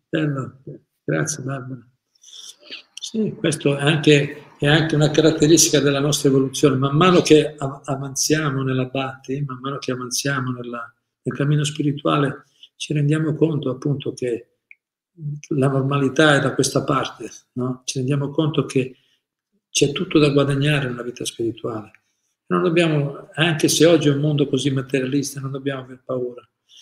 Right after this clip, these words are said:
Certo, poi dobbiamo, come abbiamo spiegato altre volte, parlare con sensibilità, con educazione, cercando di capire chi abbiamo davanti, quello sì, ma non dobbiamo aver paura, dobbiamo nasconderci. Chi ha,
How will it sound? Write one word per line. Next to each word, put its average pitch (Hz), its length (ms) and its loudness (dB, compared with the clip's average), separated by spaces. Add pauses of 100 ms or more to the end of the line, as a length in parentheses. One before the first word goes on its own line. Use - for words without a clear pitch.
(260)
Certo, - 440 0
poi 160 160 6
dobbiamo, 139 400 2
come 131 220 -4
abbiamo 131 280 0
spiegato 127 440 -4
altre 123 200 -4
volte, 123 580 -4 (520)
parlare 127 480 -2
con 127 100 -16
sensibilità, 120 960 -8
con 127 280 -14
educazione, 123 800 -4
cercando 131 360 -2
di 123 120 -4
capire 131 420 0
chi - 140 -10
abbiamo 120 260 -8
davanti, 120 480 -10
quello 156 180 2
sì, 131 240 -4
ma 147 60 -2
non 175 100 -2
dobbiamo 165 260 2
aver 131 200 -2
paura, 120 340 -10 (600)
dobbiamo 139 680 0 (400)
nasconderci. 131 1120 2 (480)
Chi 147 220 2
ha, 143 480 0